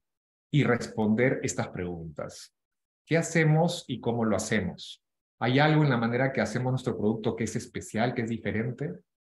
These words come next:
¿Qué nos hace diferentes, justamente, ¿no? ¿Qué nos hace especiales?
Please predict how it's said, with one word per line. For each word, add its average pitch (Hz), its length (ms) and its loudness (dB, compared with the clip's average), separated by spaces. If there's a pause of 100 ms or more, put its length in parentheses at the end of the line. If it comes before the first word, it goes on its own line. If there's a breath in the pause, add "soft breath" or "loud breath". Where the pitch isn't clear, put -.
(360)
¿Qué 160 120 4
nos 165 120 6
hace 160 160 6
diferentes, 131 720 6
justamente, 107 680 0
¿no? 131 180 -6
¿Qué 135 100 -2
nos 135 140 -2
hace 139 160 0
especiales? 107 880 -2